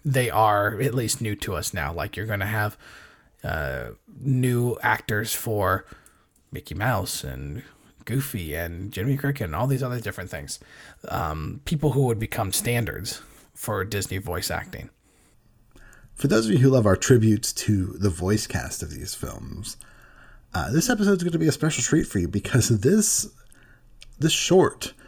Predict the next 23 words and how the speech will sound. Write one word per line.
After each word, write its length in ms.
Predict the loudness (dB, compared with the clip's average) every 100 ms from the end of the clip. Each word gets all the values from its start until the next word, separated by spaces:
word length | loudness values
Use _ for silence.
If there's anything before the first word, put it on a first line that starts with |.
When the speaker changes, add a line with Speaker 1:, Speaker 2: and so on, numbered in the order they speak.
| -20 -4
Speaker 2:
and 140 | 4 4
it 100 | 6
is 140 | 4
a 80 | 4
short, 320 | 0 0 -2
it's, 540 | -2 -4 -2 -4 -6 -10 -16
what, 240 | -4 -4 -4
twenty-four, 1000 | -4 2 4 2 -2 -2 2 2 2 0
twenty-six 520 | 2 2 2 2 2
minutes? 500 | 4 4 0 -8 -10 -12 -20 -20 -20 -6
Speaker 1:
Yes. 500 | -4 -4 -4 -6 -8 -14 -20 -2
Speaker 2:
Uh, 180 | 2 2
this 180 | 4 2
short 840 | 2 4 6 6 4 2 -2 -4 -8 -12 -20 _ -4
is 600 | 0 4 4 2 0 -6 -12 4
basically 520 | 6 6 4 6 6
a 80 | 6
who's 460 | 8 10 8 6
who 380 | 2 6 4 4 2
of 480 | 2 4 2 -2 -10 -20 -20 -20
modern 800 | 2 4 6 4 2 4 2 0 -2
classic 600 | 4 4 6 2 0 0
Disney 560 | 2 6 6 6 4